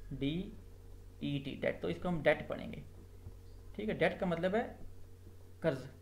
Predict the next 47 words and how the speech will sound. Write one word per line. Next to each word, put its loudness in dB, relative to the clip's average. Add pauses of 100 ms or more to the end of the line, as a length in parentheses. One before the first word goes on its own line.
(600)
ठीक -6
है। -6 (580)
Dead 4
का 0
मतलब 0
है 2
कर्ज, 0
उधार। -6
Witness 6
का 2
मतलब 2
है 2
गवाह, 6 (840)
ठीक -2
है। -2
कोई 0
बंदा 4
कोई 0
किसी -10 (320)
को, -4
कोई 4
कार्रवाई 4
जनाब, 2 (340)
कोई -6
बंदा 2
कोई -2
काम 0
पा 2
रहा 4
है -8 (400)
और 2
कोई 2
बंदा 0 (400)
ऐसा 0
ऊपर 0
पहुंच 0
है 4
जिसने -4
उसको -2
देख -2
लिया -2
तो -4
वो -2
गवाह 4
बन 0
जाता -6
है, -8